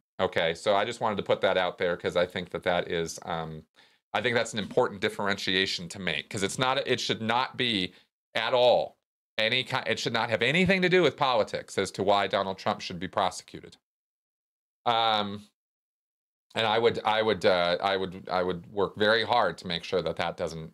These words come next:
that doesn't happen. Okay, um, are we gonna be prosecuted? Yes. Uh, Shimoda asks, "Have you ever heard of the religion slash belief of Takotism? Massage, meditation, and staring at bowls of water.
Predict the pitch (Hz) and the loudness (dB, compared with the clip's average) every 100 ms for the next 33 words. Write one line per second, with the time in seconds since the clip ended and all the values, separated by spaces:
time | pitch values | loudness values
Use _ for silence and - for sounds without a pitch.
0 | _ 87 85 80 80 85 76 78 _ _ | _ -4 -2 -2 -4 -8 -10 -16 _ _
1 | _ _ _ _ _ - 156 156 139 110 | _ _ _ _ _ 0 0 2 4 6
2 | 95 87 90 110 113 113 113 113 113 113 | 4 2 2 2 4 4 4 2 0 -4
3 | 110 110 113 113 110 104 101 104 143 139 | -6 -6 -2 0 0 -2 -2 0 0 0
4 | 143 139 131 123 120 110 95 - - - | -4 -2 0 2 4 2 2 -4 -8 -10
5 | - 117 117 - 131 131 143 135 127 123 | -2 4 4 2 0 2 4 4 2 0
6 | 139 123 110 - - 139 135 139 175 175 | 0 0 -2 -6 -2 -2 0 0 0 2
7 | 165 151 180 185 165 139 139 143 160 160 | 2 2 2 4 4 2 2 2 2 2
8 | 151 - 147 139 - 131 135 156 139 - | -4 0 0 0 -2 -2 2 2 2 0
9 | - 123 120 - - 165 180 143 - 95 | 0 2 0 -4 -4 -4 -2 -4 -2 -4
10 | 87 76 - - _ _ _ _ _ _ | -4 -10 -14 -20 _ _ _ _ _ _
11 | 107 - 147 139 143 139 120 107 - 143 | -4 0 2 4 2 0 -2 -2 -2 -2
12 | 135 147 120 101 104 143 143 160 160 156 | -2 -4 -4 -4 -4 -2 0 -2 -6 -6
13 | - 113 104 110 113 147 165 - - 113 | -4 -4 -2 2 4 4 0 -2 0 0
14 | 107 104 131 185 - 76 - | 0 2 2 2 -2 -8 -8